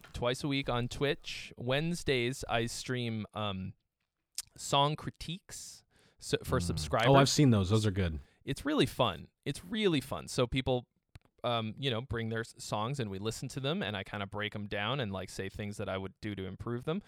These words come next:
Speaker 1: which I don't know if I'm qualified to do, but people seem to like it. So,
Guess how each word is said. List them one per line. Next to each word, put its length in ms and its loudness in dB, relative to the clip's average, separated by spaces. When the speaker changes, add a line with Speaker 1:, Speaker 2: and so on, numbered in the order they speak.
Speaker 1:
which 140 -2
I 80 4
don't 140 4
know 100 6
if 80 2
I'm 120 0
qualified 500 4
to 80 -16
do, 160 -2
but 160 -4
people 260 0
seem 220 -2
to 80 2
like 260 6
it. 140 -4
So, 280 10